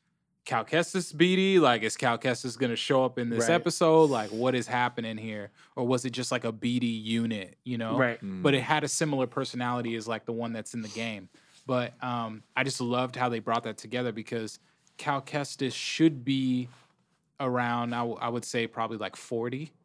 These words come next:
Speaker 1: or so during this time, like, maybe forty-five,
Speaker 2: Right.
Speaker 1: something. If he, if he survived, um, he'd be, like, a master Jedi during around,
Speaker 3: Wow.
Speaker 1: around this time. So that's, like, super dope if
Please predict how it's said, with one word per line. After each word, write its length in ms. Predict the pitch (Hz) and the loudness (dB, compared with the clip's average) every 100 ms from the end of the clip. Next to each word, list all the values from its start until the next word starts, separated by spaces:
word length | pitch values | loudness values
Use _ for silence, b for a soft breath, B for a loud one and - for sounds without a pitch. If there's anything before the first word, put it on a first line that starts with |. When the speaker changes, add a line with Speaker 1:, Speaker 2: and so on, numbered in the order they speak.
| _ | _
Speaker 1:
or 120 | 135 135 | -4 -2
so 300 | 147 143 143 | 0 2 2
during 320 | 143 143 147 | 0 -2 -2
this 160 | 143 | -6
time, 360 | - 156 151 185 _ - | -2 -2 -2 -6 _ -2
like, 340 | 117 110 - 123 | 0 -2 -6 -8
maybe 220 | 120 110 | -8 -8
forty-five, 760 | - 123 117 - 123 123 143 - | -4 -2 -2 2 2 2 -2 -4
Speaker 2:
Right. 160 | 135 139 | -2 0
Speaker 1:
something. 540 | 139 - 143 147 151 b b _ | 0 0 -2 -2 -6 b b _
If 220 | 123 123 160 | -8 -4 -2
he, 100 | 147 | -2
if 260 | 139 123 156 | -2 -6 -4
he 300 | 151 135 131 - | -4 -4 -8 -10
survived, 800 | - 143 123 143 127 117 113 - _ _ _ - | 0 2 4 4 4 0 -6 -14 _ _ _ -2
um, 500 | 120 117 113 107 - _ _ - | 0 0 -4 -10 -16 _ _ -2
he'd 140 | 135 | 0
be, 120 | 123 123 | 2 2
like, 220 | 117 120 | 0 -2
a 40 | |
master 440 | 110 113 110 - 107 | -2 0 0 -4 -4
Jedi 560 | 107 113 98 95 98 | -4 -2 -2 -4 -4
during 260 | 107 117 110 | -2 -2 -2
around, 340 | 107 101 101 - | -4 -6 -8 -6
Speaker 3:
Wow. 180 | 98 113 | -4 -2
Speaker 1:
around 180 | 113 | -2
this 140 | 110 - | -4 -4
time. 300 | 123 104 98 | -4 -4 -6
So 160 | - | -6
that's, 280 | 113 117 - | -2 -2 0
like, 180 | 120 104 | -2 -2
super 460 | - - 139 131 117 | -8 -4 -2 0 0
dope 320 | 120 147 139 | 0 0 -2
if 360 | 131 113 - | -6 -6 -8